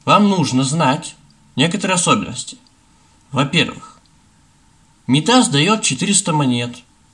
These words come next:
и его крайне эффективно собирать. Второе. Рошан.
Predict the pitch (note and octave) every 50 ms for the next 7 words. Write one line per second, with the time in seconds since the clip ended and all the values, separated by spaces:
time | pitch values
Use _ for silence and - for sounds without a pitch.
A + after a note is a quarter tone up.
0 | _ _ _ _ _ _ _ _ _ _ _ _ _ - - - B2+ C3 B2+ B2+
1 | D3+ F#3 A3+ C4 B3+ - - - _ _ _ _ _ _ _ - B2+ B2+ C3+ E3
2 | G3 A3+ A#3 G3+ E3+ C3 A2 - - B2+ D3 D#3 C#3+ - C#3 B2 A2+ G#2+ G2 -
3 | - - - - - _ _ _ _ _ _ _ _ _ _ _ _ _ - -
4 | - D3+ F3+ G3 G#3+ G3+ - G#2 - - - - _ _ _ _ _ _ _ _
5 | _ _ _ _ _ - - - - - - - A2+ C3+ D3 C#3+ - - - G#3+
6 | - - -